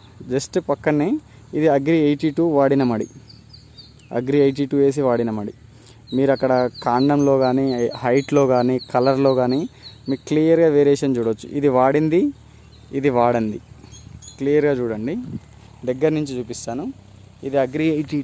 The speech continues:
టూ వాడ-, వాడనటువంటిది, అగ్రి ఎయిటీ టూ వాడనటువంటిది, ఇది అగ్రి ఎయిటీ టూ వాడినటువంటిది. మీకు క్లియర్గా ఒకసారి చూస్తే అర్థమైపోతుంటుంది. ఇది ఎయిటీ టూ వాడింది,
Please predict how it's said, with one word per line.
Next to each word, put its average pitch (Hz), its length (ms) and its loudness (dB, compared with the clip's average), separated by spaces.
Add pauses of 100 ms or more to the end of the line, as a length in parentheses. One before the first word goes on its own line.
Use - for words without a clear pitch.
టూ 180 220 -2 (500)
వాడ-, 160 420 2 (200)
వాడనటువంటిది, 147 760 -2 (320)
అగ్రి 135 220 -2
ఎయిటీ 135 260 0
టూ 208 220 0 (420)
వాడనటువంటిది, 127 760 -2 (520)
ఇది 139 120 -2
అగ్రి 135 320 0
ఎయిటీ 147 300 0
టూ 175 180 0
వాడినటువంటిది. 139 840 -2 (920)
మీకు 139 220 -4
క్లియర్గా 185 440 0
ఒకసారి 160 320 -6 (120)
చూస్తే 190 460 -4
అర్థమైపోతుంటుంది. 127 840 -6 (440)
ఇది 131 160 -4
ఎయిటీ 139 300 0
టూ 143 140 -2
వాడింది, 160 600 0